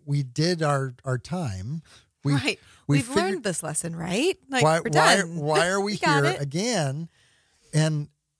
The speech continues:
Speaker 1: and yet, in the midst of that, God wanted to reveal something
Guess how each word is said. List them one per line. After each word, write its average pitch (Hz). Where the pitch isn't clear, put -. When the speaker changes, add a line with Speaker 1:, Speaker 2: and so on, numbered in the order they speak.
Speaker 1:
and 151
yet, 175
in 160
the 147
midst 196
of 110
that, 82
God 165
wanted 147
to 139
reveal 131
something 87